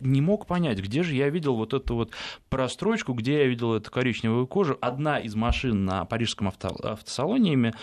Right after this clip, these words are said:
именно C H R, была так оформлена. Вот сейчас до меня дошло. А, тут, э,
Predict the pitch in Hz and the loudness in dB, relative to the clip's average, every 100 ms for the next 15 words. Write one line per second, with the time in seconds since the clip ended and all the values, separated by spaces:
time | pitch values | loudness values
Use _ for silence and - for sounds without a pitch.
0 | - 147 131 123 110 127 117 202 151 131 | -8 0 2 2 2 0 2 0 2 0
1 | 139 - 160 147 123 - 151 104 85 73 | 0 0 -2 -2 -4 2 4 4 -2 -6
2 | 98 - - 151 156 - - - - 110 | -6 -6 -4 0 0 -2 -10 -12 -4 0
3 | 131 147 160 120 139 139 156 147 95 - | 2 2 2 2 -2 -2 -2 0 0 -2
4 | - - - - 101 101 101 92 - - | -16 -20 -16 -6 -2 0 0 -2 -6 -18
5 | _ _ _ _ _ 139 143 - 123 113 | _ _ _ _ _ 0 0 0 0 2
6 | 110 107 104 | 2 2 0